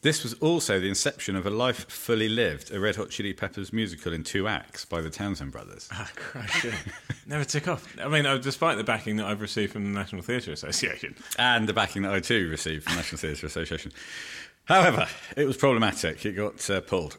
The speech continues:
Speaker 2: Wow, have you tried putting together a live show these days?
Speaker 1: Yeah,
Speaker 2: There's
Speaker 1: I tried
Speaker 2: so
Speaker 1: to put
Speaker 2: much
Speaker 1: together
Speaker 2: red
Speaker 1: A Life
Speaker 2: tape.
Speaker 1: Fully Lived by the Red Hot Chili, uh, the Red Hot Chili Peppers musical in two acts.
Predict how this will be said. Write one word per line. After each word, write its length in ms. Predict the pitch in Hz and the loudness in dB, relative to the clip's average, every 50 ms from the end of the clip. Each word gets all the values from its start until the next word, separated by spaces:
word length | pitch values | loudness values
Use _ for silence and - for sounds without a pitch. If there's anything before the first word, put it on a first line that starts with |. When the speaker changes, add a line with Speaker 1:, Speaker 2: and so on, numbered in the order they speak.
| - _ | -14 _
Speaker 2:
Wow, 180 | - 160 190 196 | -4 0 0 0
have 140 | 190 180 202 | 0 0 0
you 120 | 226 240 | -2 -2
tried 380 | 214 - - 220 214 214 202 - | -2 -2 0 2 2 2 2 2
putting 240 | - 156 104 110 110 | 0 -2 -2 -2 -6
together 400 | 110 113 101 101 95 92 90 92 | -6 -2 -2 0 0 0 -2 -2
a 40 | |
live 340 | 95 98 101 101 95 90 85 | -2 0 0 0 0 0 -2
show 280 | - - 95 85 80 78 | -6 -8 -6 -6 -6 -6
these 200 | 76 78 76 - | -8 -10 -12 -12
days? 220 | 71 62 - - _ _ _ - 240 - - | -14 -14 -16 -18 _ _ _ -20 -20 -18 -4
Speaker 1:
Yeah, 260 | - 127 156 180 156 120 98 | 2 4 4 4 4 4 2
Speaker 2:
There's 180 | 104 - - | 0 2 4
Speaker 1:
I 40 | - | 4
tried 60 | - | 4
Speaker 2:
so 60 | 240 233 | 4 6
Speaker 1:
to 60 | 214 | 4
put 60 | 190 | 2
Speaker 2:
much 100 | 185 - | 2 2
Speaker 1:
together 280 | 156 151 127 117 113 113 | 4 4 4 6 6 6
Speaker 2:
red 100 | 113 113 | 6 6
Speaker 1:
A 40 | 110 | 6
Life 160 | 117 113 113 | 6 4 4
Speaker 2:
tape. 80 | - - - - | 0 -10 -18 -4
Speaker 1:
Fully 200 | - 117 113 107 | -2 2 2 4
Lived 280 | 104 120 143 120 - - | 4 4 2 0 0 0
by 120 | - 92 | 0 0
the 60 | 90 87 | 2 2
Red 120 | 92 90 | 0 0
Hot 120 | 98 - - | -2 -4 -4
Chili, 200 | - 120 117 101 - - | -4 -2 -2 -2 -4 -4
uh, 200 | - 98 92 90 90 - - _ _ _ _ | 0 0 0 0 -2 -6 -14 _ _ _ _
the 180 | - 95 98 92 | -6 -4 -2 0
Red 140 | 101 101 | 0 0
Hot 100 | 98 85 - | 0 -2 -6
Chili 160 | - 92 98 | -4 -4 -2
Peppers 2250 | - 104 98 - - 98 92 92 92 90 92 92 92 92 92 92 92 92 90 92 92 95 92 95 95 98 92 92 90 92 92 92 - - - - - - - - - - - - | 0 0 -2 0 0 0 2 2 2 2 2 0 0 0 0 -2 -2 -4 -4 -4 -2 -2 -4 -4 -6 -6 -8 -10 -12 -14 -16 -16 -18 -18 -18 -18 -18 -20 -20 -20 -20 -20 0 4
musical 400 | 117 143 143 113 - - 101 98 | 6 6 6 6 4 2 0 0
in 60 | 95 | 2
two 180 | - - 113 | 2 4 4
acts. 460 | 123 110 90 - - - - - - | 4 4 4 0 -4 -8 -8 -10 -10